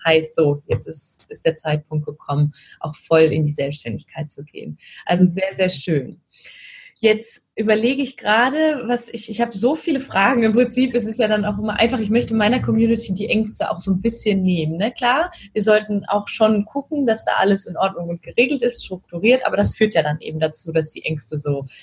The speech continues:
äh, sich so ein bisschen auflösen, ne? Und jetzt reden ja alle dann immer von der, der Doppelbelastung, der steuerlichen Doppelbelastung, äh, die dann irgendwann auf einen zukommt, ne? Wenn dieses zweite, ah, vielleicht kannst du das einfach mal erklären, weil ich das selber jetzt gar nicht so genau im Kopf habe,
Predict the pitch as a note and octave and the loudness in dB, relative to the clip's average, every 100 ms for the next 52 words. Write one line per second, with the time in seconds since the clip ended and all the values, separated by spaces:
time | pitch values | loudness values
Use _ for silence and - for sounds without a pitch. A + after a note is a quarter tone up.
0 | - - F3 E3 E3+ - F3+ F3 F3 D#3+ | -18 -4 2 2 2 2 2 2 0 2
1 | D#3 D#3 - C3+ C3 - D3 A3+ D#4+ - | 2 2 -4 -10 -10 -6 -2 0 0 -6
2 | - - - - G3+ G3+ G3+ G3 - G#3 | -16 -18 -12 0 4 4 4 0 2 4
3 | B3 A#3 G3 A3 A#3 G#3+ G3+ G#3 G3 G3 | 6 4 2 2 2 2 2 2 0 0
4 | F#3 F#3 F#3 - F3 E3 F3 E3 G3 G3+ | -2 0 0 0 0 2 2 2 2 2
5 | A3 G3 G3 G3+ - G3 F#3+ F3+ - G3 | 2 4 2 2 -2 -4 -2 -2 0 0
6 | F#3+ F#3 F3 G3+ G#3 G#3 G3+ G3 G#3 - | 0 -2 -2 -2 -2 -2 0 0 0 -4
7 | F#3+ F#3+ F#3 - - - - F#3 F3+ F#3+ | -6 -6 -6 -12 -20 -10 0 0 2 2
8 | F#3 E3+ F3+ F3+ E3+ E3+ F3 - C4 C4 | 2 2 0 -2 -4 -4 -4 -2 -2 -2
9 | - A#3+ A3+ G3+ G3 F#3+ F#3 E3+ E3+ E3+ | 0 2 4 4 2 2 0 -2 -8 -10
10 | - F#3+ F#3+ G3 G3 F#3+ F#3 F#3 - - | -4 2 2 2 -2 0 -2 -6 -20 -20
11 | - F3+ A3 G#3+ A3+ G#3+ B3 B3 - D#3 | -8 -2 2 4 4 2 4 2 2 0
12 | E3+ E3 D#3 - F3 E3 E3+ E3+ F3 F3+ | 2 2 2 2 4 6 4 0 -2 -4
13 | E3+ F#3+ F#3+ F3 - F3+ E3+ E3 F3 G3 | 0 4 6 4 4 0 0 -4 -2 0
14 | A3+ D3+ D3+ D3+ - D3 D3+ A3+ | 2 0 -6 -8 -6 -6 -2 -2